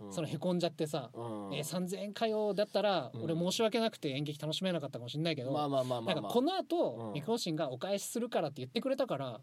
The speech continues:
Speaker 1: まあそうね。
Speaker 2: 切り替えて演劇も楽しかったわ。
Speaker 1: いやいや、そう言ってくれ、いや、いや、よかった。でもそう言ってくれたら嬉しいけどな。なんかな、
Speaker 2: うん。
Speaker 1: ごめんな、ほんとな。
Speaker 2: いやいや、全然全然。
Speaker 1: あ、本当に。
Speaker 2: 何食いに行く？
Speaker 1: いや、まあそうね、でも。
Speaker 2: なんかさ、
Speaker 1: うん。
Speaker 2: 前、そもそもさ、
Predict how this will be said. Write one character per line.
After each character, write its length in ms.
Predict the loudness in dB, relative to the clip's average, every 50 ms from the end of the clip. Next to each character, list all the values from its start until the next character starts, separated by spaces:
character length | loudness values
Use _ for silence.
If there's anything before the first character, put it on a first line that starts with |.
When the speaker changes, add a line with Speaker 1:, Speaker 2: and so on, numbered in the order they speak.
| -14 _
Speaker 1:
ま 100 | -10 -8
あ 20 | -4
そ 220 | -2 0 0 0 -2
う 20 |
ね。 100 | -4 -2
Speaker 2:
切 120 | 0 0 0
り 60 | 4
替 100 | 4 4
え 60 | 4
て 100 | 4 2
演 80 | 0 0
劇 180 | 0 0 -2
も 80 | -2 -2
楽 140 | 0 0 0
し 100 | 0 2
か 80 | 0 -2
っ 40 | -2
た 120 | -2 -4
わ。 140 | -6 -6 -6 -10 -14 -18 -20 -20 -20 -10 -4
Speaker 1:
い 60 | 0
や 80 | 2 4
い 60 | 6
や、 120 | 6 6 4
そ 120 | 4 4 4
う 40 | 4
言 0 |
っ 20 |
て 60 | 6 4
く 100 | 6 6
れ、 60 | 8
い 20 |
や、 220 | 8 8 8 8 4 2 -2 -8 -8 -2
い 40 | 2
や、 80 | 4 6
よ 160 | 6 6 6
か 80 | 6
っ 40 | 4 4
た。 40 | 2
で 40 | -2
も 80 | -4
そ 100 | -4 -4
う 20 | -4
言 80 | -4 -4
っ 40 |
て 120 | -4 -4 -4
く 40 | -2
れ 80 | -2
た 80 | 0 0
ら 60 | 0
嬉 200 | 0 0 -2 -2
し 180 | 0 0 2 2 0 0
い 20 |
け 120 | 2 0 0
ど 140 | 2 2 2
な。 100 | 4 6 6 8 8
な 140 | 8 8 6
ん 80 | 6 6
か 140 | 6 6
な、 100 | 6 6
Speaker 2:
う 40 | 6 6
ん。 20 |
Speaker 1:
ご 60 | 8 8
め 100 | 8 10
ん 60 | 10
な、 80 | 10 12 12 12
ほ 40 | 10
ん 40 | 8
と 80 | 8
な。 80 | 8 10 12 12 12 12 12 10
Speaker 2:
い 60 | 8
や 140 | 8 8 8
い 80 | 8
や、 60 | 6
全 220 | 6 6 4 4 4
然 220 | 2 4 4 4
全 0 |
然。 160 | 4 4 6
Speaker 1:
あ、 160 | 6 6 6 6
本 100 | 6 6 6
当 120 | 6 6 6
に。 160 | 6 6 4 2 -2 -6 0 4
Speaker 2:
何 180 | 6 8 8 6
食 140 | 4 2 2
い 40 | 2
に 140 | 0 -2
行 80 | -4 -6
く？ 140 | -8 -8 -10 -16 -20 -20 -10 -6
Speaker 1:
い 60 | -2
や、 60 | 0
ま 60 | 0
あ 20 | 2
そ 260 | 2 4 6 6 6
う 20 |
ね、 220 | 6 6 6 6 6
で 80 | 6
も。 80 | 6 6
Speaker 2:
な 60 | 6
ん 40 | 6
か 80 | 4
さ、 320 | 4 4 2 0 0 -2 -8 -10 -12
Speaker 1:
う 60 | -10
ん。 220 | -10 -6 -2 0
Speaker 2:
前、 380 | 0 0 0 0 0 0 0 -2 -4 _ _ _
そ 140 | -4 -2 0
も 80 | 0 0
そ 120 | 0 0
も 100 | -2 0
さ、 120 | 2 2